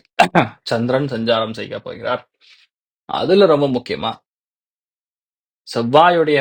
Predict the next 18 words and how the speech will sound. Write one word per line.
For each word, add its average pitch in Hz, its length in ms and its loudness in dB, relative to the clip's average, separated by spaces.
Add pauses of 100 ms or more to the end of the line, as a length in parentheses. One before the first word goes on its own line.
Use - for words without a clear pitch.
பார்வை 131 400 2
சந்திரன் 127 420 -2
மேல 117 160 -4
விழுகும் 90 320 -12
பொழுது 67 260 -14 (360)
ஒரு 147 200 2
வேகம் 147 440 4
இருக்கும். - 300 -14 (1120)
அதுக்கப்புறம் 120 540 -2
பாத்தீங்கன்னா, 110 420 -6
சந்திரன் 151 480 2 (1120)
மகரத்துக்கு 160 520 2
டிரான்சிஷன் 127 560 0
கொடுக்கும் 98 300 -8
பொழுது 113 240 -4
குரு 147 220 4 (120)
பார்வையில 117 420 2
இருப்பார், - 300 -14